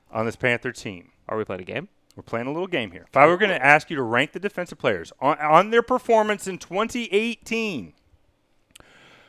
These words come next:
Speaker 1: where would, uh, Mister Shaq Thompson rank?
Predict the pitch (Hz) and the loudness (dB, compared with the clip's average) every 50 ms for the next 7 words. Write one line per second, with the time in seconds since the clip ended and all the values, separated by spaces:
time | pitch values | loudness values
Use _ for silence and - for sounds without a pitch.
0 | _ _ _ - 135 147 151 151 165 160 139 - - _ _ - - 127 113 110 | _ _ _ 2 4 4 4 4 0 -2 -2 -6 -10 _ _ -10 -6 -2 0 2
1 | 107 101 101 98 - - 117 123 123 - - - 123 110 104 101 - - - 120 | 2 2 2 0 -2 -6 -8 -8 -8 -8 -8 -6 -4 -4 -4 -4 -8 -8 -4 -4
2 | 110 107 - - 110 107 104 101 - - 85 85 - - - _ _ | -4 -4 -4 -6 -6 -6 -6 -8 -10 -16 -20 -20 -20 -20 -20 _ _